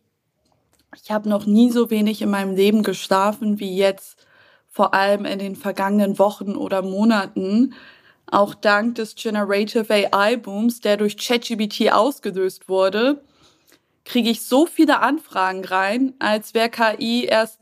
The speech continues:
gestern erfunden worden. Dabei <laughs> gibt es das Phänomen schon viel länger. Und ich habe mich mehrere Jahre damit auseinandergesetzt.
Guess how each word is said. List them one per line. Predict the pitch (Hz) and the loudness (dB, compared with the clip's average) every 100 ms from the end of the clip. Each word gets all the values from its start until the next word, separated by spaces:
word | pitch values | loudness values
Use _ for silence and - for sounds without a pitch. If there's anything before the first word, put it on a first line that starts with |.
| - | -2
gestern | 240 247 - 220 208 - | -2 0 2 0 0 -4
erfunden | 208 - 302 247 220 | -4 2 2 2 0
worden. | 196 196 226 285 302 _ - - - | 4 4 4 0 -4 _ -20 -16 2
Dabei | 233 233 403 | 2 4 2
<laughs> | |
gibt | 403 466 175 | 6 6 6
es | 494 - | 4 4
das | 466 453 - - | 2 2 -2 2
Phänomen | 440 440 370 349 370 403 | 2 2 -2 -2 -2 -4
schon | - 320 311 - | -4 -4 -4 -6
viel | 320 330 349 | 0 2 2
länger. | 294 294 339 233 269 370 - - - - - | 2 0 4 4 2 -2 -12 -20 -20 -20 -6
Und | - 262 240 | 2 2 2
ich | 233 240 | -6 -2
habe | 254 254 | -4 0
mich | 247 240 233 | 0 -2 -2
mehrere | 220 214 240 247 220 | 0 2 4 2 0
Jahre | 220 214 208 233 247 208 226 254 - | -2 0 2 2 -2 -2 -2 -4 -8
damit | 226 220 226 202 | -6 -2 -2 -2
auseinandergesetzt. | 208 214 208 208 262 226 202 196 196 202 262 - | -2 -2 0 2 2 0 -2 -4 0 0 -2 -8